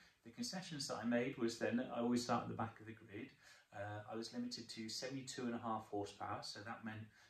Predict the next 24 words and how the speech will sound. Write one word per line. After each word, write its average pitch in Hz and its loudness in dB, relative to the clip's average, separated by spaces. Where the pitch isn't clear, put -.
you 101 -18
know, 101 -8
I 104 -6
could 107 -16
race 107 -4
the 107 -12
Mini 104 -6
Twins. 101 -6
I 117 -2
could - 2
only 196 4
race 175 2
at 156 0
certain 147 2
circuits, - 2
so 107 -4
mainly 151 4
circuits - -2
that - -10
didn't 151 0
have 127 4
a 127 0
lot 131 -2
of - -12